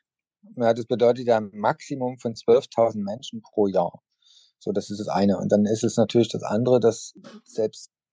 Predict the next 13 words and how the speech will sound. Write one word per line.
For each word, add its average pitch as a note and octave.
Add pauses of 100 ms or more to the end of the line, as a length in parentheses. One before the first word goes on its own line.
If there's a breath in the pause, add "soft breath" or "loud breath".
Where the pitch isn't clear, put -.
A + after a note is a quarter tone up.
(140)
diejenigen, A#2+
die G#2+
da G#2+
eingegeben A2
werden, A#2
dann G#2+
am G#2+
Ende, A2 (140)
äh, G#2+
noch G2+
gar G2+
nicht G#2
ankommen. G2